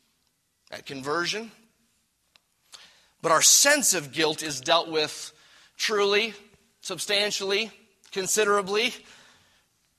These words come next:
And it doesn't mean that we won't struggle with doubt or guilt.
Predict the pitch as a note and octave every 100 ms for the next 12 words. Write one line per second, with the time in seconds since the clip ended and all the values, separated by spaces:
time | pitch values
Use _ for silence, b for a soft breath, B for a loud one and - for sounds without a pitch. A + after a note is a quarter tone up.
0 | _ _ _ _ _ C3+ C#3+ F3 D#3+ C#3+
1 | D#3 D#3 C#3 C#3 C#3 - - E3+ D3+ A2+
2 | G#2+ G2 A#2 G#2+ G#2+ G2 G#2+ G#2+ - -
3 | -